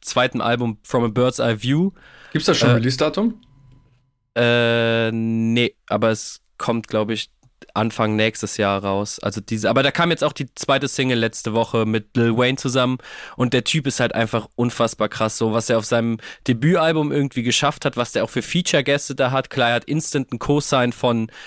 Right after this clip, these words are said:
Speaker 1: Doktor Dre bekommen, so der Junge ist irgendwie so der next, das next big thing und dann war halt Pusha T drauf,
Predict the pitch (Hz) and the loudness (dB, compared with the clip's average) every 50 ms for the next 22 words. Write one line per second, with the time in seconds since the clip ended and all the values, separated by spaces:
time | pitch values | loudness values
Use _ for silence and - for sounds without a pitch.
0 | - - - - 123 - - 123 110 120 123 127 139 147 147 139 - - 147 139 | -18 -4 0 0 0 2 2 0 2 2 2 2 2 2 0 -2 0 0 0 2
1 | 143 139 127 120 131 135 120 - 127 120 127 131 135 135 135 127 127 123 123 113 | 0 0 0 0 0 0 0 2 2 2 2 2 2 2 2 2 2 2 2 0
2 | - - _ _ _ _ _ - - - - 95 143 135 135 123 - - 123 120 | -2 -4 _ _ _ _ _ -4 -4 -2 0 2 2 2 2 0 0 0 0 2
3 | 113 127 123 123 120 110 - 117 117 117 123 127 127 - _ - 123 113 113 107 | 2 2 2 2 0 0 0 2 2 2 2 0 0 -4 _ -4 -2 -2 -4 -6
4 | - - - 120 120 127 135 - - - - - - 131 117 - - - 135 139 | -8 -4 0 2 2 2 2 0 -2 -8 -8 -4 -4 -4 -4 -2 -2 0 0 2
5 | 135 120 113 - 120 113 117 117 110 - - - - - - - - 117 120 117 | 2 0 0 0 0 0 0 0 -2 -4 -10 -14 -14 -14 -8 -2 0 2 2 2
6 | 110 - - 139 - - 127 120 - - - 120 117 110 120 - 110 110 113 113 | 2 0 0 0 2 0 0 -2 -2 -2 0 0 0 0 -2 -2 0 2 2 0
7 | 110 - | 0 -4